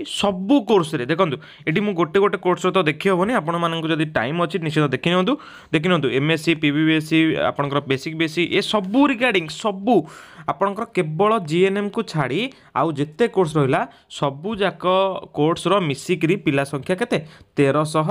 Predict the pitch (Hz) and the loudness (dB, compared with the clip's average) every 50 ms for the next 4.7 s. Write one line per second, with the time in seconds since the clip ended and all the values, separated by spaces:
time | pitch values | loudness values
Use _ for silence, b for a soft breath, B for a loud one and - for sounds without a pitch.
0 | - - - - 147 - - - 147 143 143 143 - 208 208 - - 127 127 135 | -4 -6 -6 -8 -8 -8 -2 0 0 0 0 -2 -6 -10 -12 -10 -10 -8 -4 -4
1 | 147 147 135 160 170 214 294 - - 123 127 151 170 - - - - 120 - 120 | -4 -2 0 0 -2 -2 -2 -2 -2 0 0 0 -2 -4 -6 -8 -8 -6 -4 -4
2 | 110 107 104 B B B B B B B B - 151 151 143 151 151 151 156 156 | -4 -4 -4 B B B B B B B B 2 2 2 2 0 -2 -2 -2 0
3 | 151 156 151 156 - 156 160 151 135 127 - - 151 147 147 151 151 147 151 143 | 0 0 0 0 0 0 2 2 0 -2 -2 -2 -4 -4 -4 -4 -4 -2 -2 -2
4 | 143 139 135 139 135 131 117 117 120 151 151 180 180 233 | -2 -2 -4 -2 -4 -2 -2 -2 -2 -2 -4 -4 -4 -4